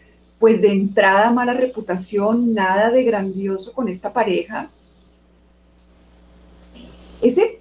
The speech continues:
establo debía oler a mico, ¿verdad? Con unos animales, eh, pues de, sin desinfección, ¿cierto? Entonces, cuando Dios ha querido mostrar realmente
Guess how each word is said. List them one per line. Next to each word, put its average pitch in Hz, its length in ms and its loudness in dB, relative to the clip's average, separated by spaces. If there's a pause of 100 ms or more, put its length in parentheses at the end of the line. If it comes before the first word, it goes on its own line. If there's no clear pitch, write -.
(120)
establo 285 640 2
debía 254 460 2
oler 220 460 4
a 240 100 0
mico, 220 680 -2 (960)
¿verdad? 208 520 -6 (880)
Con 214 160 0
unos 240 260 -2
animales, 254 1120 0 (840)
eh, 190 720 0
pues 220 180 2
de, 226 120 2
sin 214 320 -6
desinfección, 220 1040 0 (1500)
¿cierto? 220 600 -2 (1120)
Entonces, 339 280 -4
cuando 370 420 4
Dios 269 320 -2
ha 453 120 -6
querido 392 460 2
mostrar 233 800 -2
realmente 320 800 -4